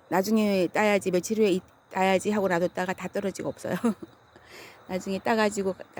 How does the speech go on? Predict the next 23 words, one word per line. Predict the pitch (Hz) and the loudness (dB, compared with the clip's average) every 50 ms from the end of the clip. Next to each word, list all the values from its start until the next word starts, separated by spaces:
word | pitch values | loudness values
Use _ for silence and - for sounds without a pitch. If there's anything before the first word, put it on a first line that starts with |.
| - 98 | -10 -8
갖고 | - 180 - - - | -8 -8 -8 -8 -6
나가서 | - - 170 175 - 175 | -6 -6 -6 -6 -4 -4
나눠 | 170 156 160 180 180 | -2 0 0 2 2
먹으려고 | 175 175 175 185 185 180 170 170 170 | 2 0 0 -2 -2 -4 -4 -4 -6
했는데 | 170 170 165 165 175 196 196 185 - - - - - - - - - - - - - - - | -6 -6 -6 -6 -6 -8 -10 -10 -14 -20 -20 -20 -20 -20 -20 -20 -20 -20 -20 -20 -20 -16 -10
나눠 | - 185 190 190 | -6 -4 -2 0
먹기 | 190 180 175 - 208 | 0 -2 -2 -4 -6
전에 | - 190 175 175 185 180 175 170 - - - - - | -6 -4 -4 -2 -2 -2 -4 -6 -8 -14 -20 -18 -18
다 | - - | -14 -8
떨어져 | - 185 180 170 175 170 | -4 -4 -4 -4 -4 -6
버리고 | 170 170 165 - - 156 | -8 -10 -12 -12 -16 -16
없어졌어요. | - - 175 175 170 156 - - - - - - - - - - - - - - - - - - - - - - - - - - - - - | -14 -14 -12 -12 -14 -16 -18 -20 -20 -20 -20 -20 -20 -20 -20 -20 -20 -20 -20 -20 -20 -20 -20 -20 -20 -20 -20 -20 -20 -20 -20 -20 -20 -20 -12
토마토도 | - 226 220 214 - - 220 208 214 202 | -8 -8 -8 -6 -6 -8 -6 -4 -4 -4
이거 | 190 190 | -4 -4
노랗게 | 185 175 180 185 208 208 - 226 | -4 -4 -4 -6 -6 -8 -10 -10
된 | 202 196 180 180 | -10 -8 -8 -6
거는 | 185 180 185 180 | -6 -6 -8 -8
빨리 | - 202 202 196 | -8 -10 -10 -10
따야지, | - 208 202 202 196 - 180 | -10 -10 -10 -10 -10 -10 -10
안 | 170 | -10
그러면 | 180 185 175 | -8 -10 -10
다 | - 180 - | -12 -12 -12
떨어져요. | - 202 202 190 - - - | -10 -8 -8 -8 -8 -10 -16